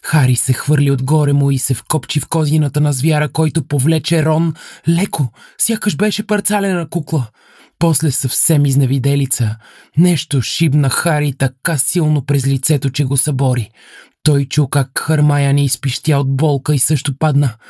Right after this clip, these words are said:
Хари затърси Опи по магическата си пръчка, примигвайки през кръвта, стичаща се в очите му.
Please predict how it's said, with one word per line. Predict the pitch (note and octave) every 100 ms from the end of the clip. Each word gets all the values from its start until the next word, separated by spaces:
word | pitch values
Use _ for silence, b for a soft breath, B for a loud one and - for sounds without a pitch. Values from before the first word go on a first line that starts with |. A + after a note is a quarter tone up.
| B B B B
Хари | - E3+ F3 F#3+
затърси | D3+ D#3 - E3+ - F#3
Опи | F3 E3+ F#3+
по | F#3+
магическата | F3 D#3 C3 F3 - G3 - F3
си | - D3
пръчка, | D#3 D#3+ - F3+
примигвайки | - D#3+ D#3+ C#3+ C#3+ C3+ C3+
през | - C#3+ C#3
кръвта, | - C#3 B2+ - C#3+ A2
стичаща | - B2+ - C3 - F3
се | -
в | - D3+
очите | D3 E3 - D3+
му. | C#3+